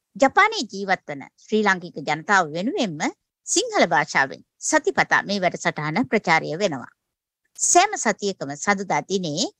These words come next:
උදෑසන පහේ සිට හය දක්වා පැයක කාලයක් පුරා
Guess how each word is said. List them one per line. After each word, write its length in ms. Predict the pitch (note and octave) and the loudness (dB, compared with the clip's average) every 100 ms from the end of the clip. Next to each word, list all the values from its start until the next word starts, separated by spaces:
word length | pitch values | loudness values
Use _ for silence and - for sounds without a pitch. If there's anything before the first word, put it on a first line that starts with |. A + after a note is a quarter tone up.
| _ _ - | _ _ -2
උදෑසන 480 | C4 F#4+ G4 D#4+ F#3+ | 6 6 6 2 0
පහේ 320 | - G3 B3 B3 | 0 0 2 0
සිට 240 | F#3 - C3 | -2 -10 -16
හය 200 | - B3 C#4 | -2 0 2
දක්වා 420 | D3 - - A#2 _ _ _ _ G3+ | 0 -4 -4 -4 _ _ _ _ 0
පැයක 220 | F3 D#3+ D3+ | 0 -2 -2
කාලයක් 460 | F3+ D#3+ D3+ C#3+ - | 0 2 2 -2 -4
පුරා 320 | - A#3+ F3+ | 0 4 4